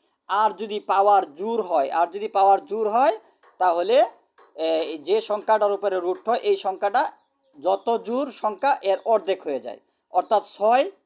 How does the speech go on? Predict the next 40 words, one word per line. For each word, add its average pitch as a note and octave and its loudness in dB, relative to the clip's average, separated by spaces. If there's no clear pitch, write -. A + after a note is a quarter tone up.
তাহলে F#3 0
তিনবার G3+ -2
হবে B2+ -10
গুণ, A2+ -18
আর E3+ 0
এই F#3+ -2
যে G3 -2
জোড় G3 -2
আট, E3+ 0
তাহলে A#3+ 0
দু-, D3+ -8
এ, E3+ 2
আট F#3+ 0
থাকলে B3+ -2
চারবার G3+ 2
হবে, B2+ -14
এই D3 -10
দেখো D3 -10
চারবার C#3+ -4
হবে। G#2+ -16
আর F3+ 2
যদি G#3 -10
বেজোড় G#3+ 2
হয়, D4 2
তাহলে F3 2
একটা F#3+ 0
রুট G3 0
থেকে F#3+ -4
যাবে, G3+ 2
আর F3 -2
এখানে F#3 -2
তিনটা, A3+ -2
তাহলে G#3 -2
দুইটা A3+ 0
মিলে B3 0
এ-, F3+ 0
এ-, E3+ -2
একটা G3+ -4
টু D3+ -10
হয়। G#2 -16